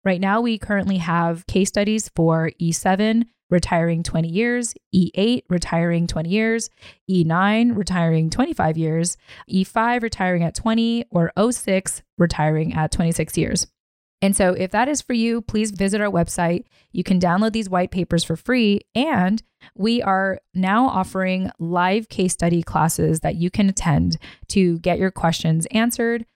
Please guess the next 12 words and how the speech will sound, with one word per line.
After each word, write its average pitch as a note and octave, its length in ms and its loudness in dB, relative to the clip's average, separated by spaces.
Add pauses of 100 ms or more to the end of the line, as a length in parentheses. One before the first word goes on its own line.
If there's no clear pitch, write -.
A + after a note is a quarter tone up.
(180)
as E3+ 160 -2
well F#3 260 -2
as F3 220 0
learn F#3 400 2
more E3+ 400 2
about D#3 420 -2
your F3 240 0
options. F3 480 0
So E3+ 500 -2
you're D#3+ 320 0
welcome. G3 440 0
<laughs> - 40 -2